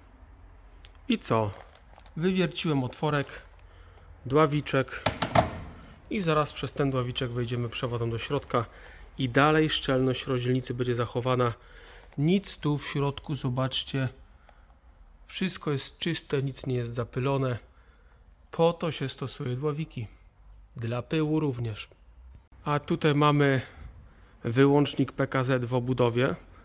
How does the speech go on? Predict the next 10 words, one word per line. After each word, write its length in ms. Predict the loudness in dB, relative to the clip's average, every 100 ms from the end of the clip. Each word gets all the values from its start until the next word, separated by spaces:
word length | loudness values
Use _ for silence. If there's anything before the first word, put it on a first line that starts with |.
| -20 -20 -10
do 100 | -6
tego 240 | -4 -2 -2
silnika 480 | -2 0 0 0 -2
młyna. 480 | 0 0 0 -2 -4 -10 -14 -14 -12 -10 -10 -10 -12 -12 -4
I 140 | 2
zobaczcie, 720 | 4 6 4 4 0 2 2 0 -10 -16 -18 -18 -18 -18 -18 -18 -18 -18 -18 -16 -16 -18 -20 -20 -16 -8
zobaczcie, 720 | -2 -2 0 -2 -2 -2 -4
co 360 | -2 2 4 2
tu 280 | 0 4
jest 460 | 6 6 2 -4 -12